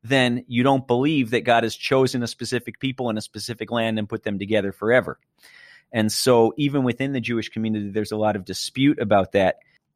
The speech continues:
Whether or not a Jewish person believes God exists, their familiarity may not be as much with the biblical narrative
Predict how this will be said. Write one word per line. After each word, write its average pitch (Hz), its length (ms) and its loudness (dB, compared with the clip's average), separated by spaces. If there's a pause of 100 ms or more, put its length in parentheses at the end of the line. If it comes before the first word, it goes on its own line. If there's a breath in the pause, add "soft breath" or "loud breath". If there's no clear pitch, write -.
Whether 131 320 4
or 131 80 4
not 117 200 2
a - 20 0
Jewish 107 300 -4
person 113 240 -6
believes 107 260 -6
God 104 160 2
exists, 117 400 -4
their 120 220 2
familiarity 117 760 0
may 101 200 -4
not 104 320 -4
be 113 120 -2
as 107 140 -2
much 117 260 -2
with 107 140 -8
the 95 60 -8
biblical 104 480 -2
narrative 123 580 0